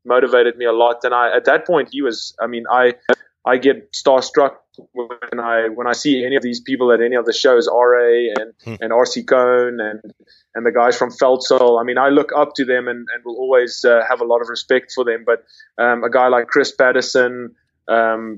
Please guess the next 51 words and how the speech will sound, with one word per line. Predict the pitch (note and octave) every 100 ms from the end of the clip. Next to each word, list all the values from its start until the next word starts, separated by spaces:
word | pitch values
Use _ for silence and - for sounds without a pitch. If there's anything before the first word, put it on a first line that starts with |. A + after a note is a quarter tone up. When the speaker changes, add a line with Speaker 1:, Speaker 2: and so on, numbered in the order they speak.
| -
Speaker 1:
from | B2 A#2
Confluence | - B2 B2 B2+ A#2+
Films, | - B2+ B2 A#2+ -
there's | B2+ B2 -
Speaker 2:
Mm-hmm. | F#2+
Speaker 1:
the, | B2+ A#2 G2+
I |
mean, | B2+ B2+
the | A#2+
list | C3 D3 -
goes | B2+ A#2+
on. | D3 C3 B2 B2 -
Speaker 2:
Hmm. | G#2 _ -
Speaker 1:
But, | B2+ A#2+
uh, | C#3 B2+ B2 B2 -
honestly, | C3+ C#3 - C#3 B2+ A#2+ A#2
I | A#2+
think | - C#3 C3+ A#2
the | B2+
guys | C3 B2+ B2
work | A#2+ B2+ A#2+
really | A#2+ C3 C3
hard, | A#2+ B2 B2 A#2+
and, | A#2 A#2 _ _ _ _ _ _ _ _ _
um, | - C3+ C3 B2 _ -
you | C#3+
know, | D3 C#3 - - - - - -
I, | D3
I | D3 D3+
like, | E3 D#3+ D#3+ - _ -
I | D#3
like | E3 D#3 D#3+
all | D3+ D#3
of | E3
it. | F3
Sometimes | D3+ D3 D3+ C3+
I |
think | B2+ C3
I | A#2+
probably, | D#3+ D#3 C#3+ C#3+ B2+ C#3+ - _
<laughs> | D3
uh, | B2+ A#2+ -
try | D3 C#3+ C#3
and | C3+
do | C3+
a | C3
little | C#3 C#3
bit | C#3+
too | - E3
much, | C#3+ C3 -
but | C3